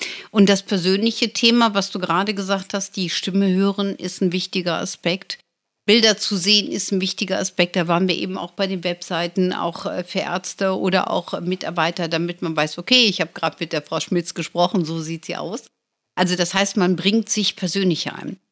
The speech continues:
Das sieht man auch bei sehr vielen Schauspielern und, und, und auch über Facebook. Die posten also wirklich auch eigene Stories und bringen mal eigene Bilder. Was viele Menschen unheimlich mögen, weil die Person ist näher. Man mag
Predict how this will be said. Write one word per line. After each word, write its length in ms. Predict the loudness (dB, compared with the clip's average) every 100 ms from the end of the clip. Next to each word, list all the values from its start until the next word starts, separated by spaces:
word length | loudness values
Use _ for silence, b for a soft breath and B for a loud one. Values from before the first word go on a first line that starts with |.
| _ _
Das 140 | 0 4
sieht 180 | 4
man 160 | 4 2
auch 140 | 0
bei 140 | 2 2
sehr 200 | 4 2
vielen 260 | 2 0
Schauspielern 640 | 2 0 0 -2 0 0 0
und, 240 | 0 0
und, 200 | 0 -4
und 180 | -2 -2
auch 160 | -4 -4
über 180 | -6 -4
Facebook. 600 | -2 -2 -2 -6 -6 -6
Die 140 | -6
posten 440 | -4 -4 -4 -4
also 340 | -4 -4 -4 -6
wirklich 420 | -6 -6 -8 -4
auch 260 | -6 -6 -10
eigene 360 | -6 -4 -6
Stories 460 | -4 -4 -2 -2 -4
und 140 | -6
bringen 240 | -2 -2 0
mal 160 | -2
eigene 300 | -2 -2 -2
Bilder. 440 | -2 -2 0 0 -2 _ _ _ _ _ _ -6
Was 340 | -2 0 -2
viele 300 | -2 0 2
Menschen 360 | 2 2 0 -4
unheimlich 520 | 0 2 4 0 2
mögen, 380 | 4 4 0 -2
weil 220 | -2 -4 -6
die 200 | -6 -4
Person 400 | -4 -4 -4 -6
ist 200 | -6 -4
näher. 260 | -2 0 0
Man 220 | 0 0
mag 180 | -2